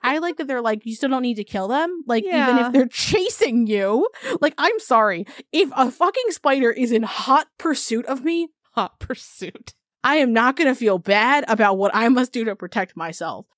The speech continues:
Speaker 2: Oh my gosh. They just wanna eat your body butter. <laughs>
Speaker 1: They just wanna lick it off.
Speaker 2: Oh,
Speaker 1: And
Speaker 2: that's
Speaker 1: so, like,
Speaker 2: <laughs>
Speaker 1: okay, the internet, not surprisingly, has fucking feelings about this. Right, they respond.
Speaker 2: Responded. Yes.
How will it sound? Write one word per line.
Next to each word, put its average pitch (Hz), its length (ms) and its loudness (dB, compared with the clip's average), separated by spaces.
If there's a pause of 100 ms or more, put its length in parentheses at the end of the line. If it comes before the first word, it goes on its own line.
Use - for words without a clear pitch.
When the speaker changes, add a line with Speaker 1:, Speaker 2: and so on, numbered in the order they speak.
(100)
Speaker 2:
Oh 160 100 -20
my 170 100 -16 (100)
gosh. - 440 -10 (400)
They 254 100 2
just 285 180 -6
wanna 440 160 4
eat 262 200 -2
your 320 120 4
body 262 300 2
butter. 185 400 -2
<laughs> - 60 -20 (240)
Speaker 1:
They 262 160 2
just 269 260 -4
wanna 254 180 2
lick 208 360 0
it 214 120 2
off. 190 480 -2 (320)
Speaker 2:
Oh, 247 120 0
Speaker 1:
And 285 140 6
Speaker 2:
that's 269 60 -4
Speaker 1:
so, 349 160 -2
like, 302 300 2 (200)
Speaker 2:
<laughs> - 180 -6
Speaker 1:
okay, 196 600 0 (260)
the 294 100 4
internet, 330 640 2
not 240 360 4
surprisingly, 208 640 0
has 220 260 0
fucking 220 500 0 (100)
feelings 220 580 0
about 175 320 -4
this. 214 340 -4 (160)
Right, 262 360 0
they 294 160 4
respond. 226 580 0 (260)
Speaker 2:
Responded. 220 840 -4 (160)
Yes. 302 380 -6